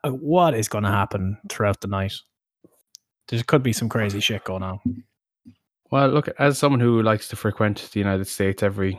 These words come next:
Speaker 2: few years for whatever reason, I'm personally glad that Trump is out of it. I hope Biden can bring some sort of calm back there, 'cause I do look forward to actually going back there at some stage.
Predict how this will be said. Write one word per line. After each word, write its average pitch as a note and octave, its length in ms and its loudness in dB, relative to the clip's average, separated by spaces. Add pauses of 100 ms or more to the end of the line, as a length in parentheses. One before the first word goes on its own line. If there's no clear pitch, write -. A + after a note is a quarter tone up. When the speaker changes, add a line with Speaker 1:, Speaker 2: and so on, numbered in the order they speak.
(140)
Speaker 2:
few G2+ 180 2
years F#2+ 400 4
for - 140 -2
whatever F#2 280 2
reason, F#2 320 0 (600)
I'm E3 160 6
personally G#2+ 400 4
glad F#2 240 2
that F#2 80 -4
Trump F#2 260 -2
is F#2 80 0
out F#2 160 4
of F2+ 80 0
it. F#2 80 2
I F#2 100 0
hope A#2 320 2
Biden F#2+ 320 2
can F2+ 260 -6 (300)
bring F#2+ 180 2
some G2+ 120 -2
sort F#2+ 160 0
of F#2 80 -4
calm G2 260 0
back F#2+ 180 0
there, F#2+ 120 0
'cause - 160 -4
I A2 60 6
do D3+ 340 4
look G#2+ 220 2
forward G2 260 2
to F#2+ 60 0
actually G2 220 -4
going G2 200 2
back F#2+ 220 0
there F2 100 0
at F2+ 80 -2
some E2+ 160 -6
stage. - 420 -8